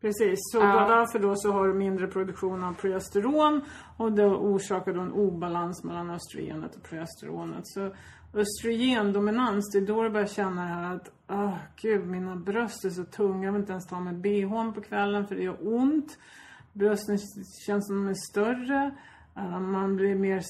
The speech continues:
Speaker 1: svullen i kroppen och samlar på sig vätska. För östrogenet, ehm, stimulerar det och progesteron är vätskedrivande.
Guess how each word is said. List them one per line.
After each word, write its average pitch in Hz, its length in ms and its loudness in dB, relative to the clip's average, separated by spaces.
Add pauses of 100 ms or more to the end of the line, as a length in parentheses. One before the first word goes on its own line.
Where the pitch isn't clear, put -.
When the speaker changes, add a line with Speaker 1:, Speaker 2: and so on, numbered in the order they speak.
(120)
Speaker 1:
svullen 196 600 0
i 254 60 -2
kroppen 240 480 -6
och 214 120 -4
samlar 208 220 -2
på 202 200 -6
sig 196 160 -6
vätska. 208 680 -2 (320)
För 196 80 -4
östrogenet, 226 880 -2 (760)
ehm, 190 400 -2
stimulerar 202 840 2
det 175 200 -4
och - 340 -6 (220)
progesteron 196 560 -2
är 202 140 -2
vätskedrivande. 185 1120 -6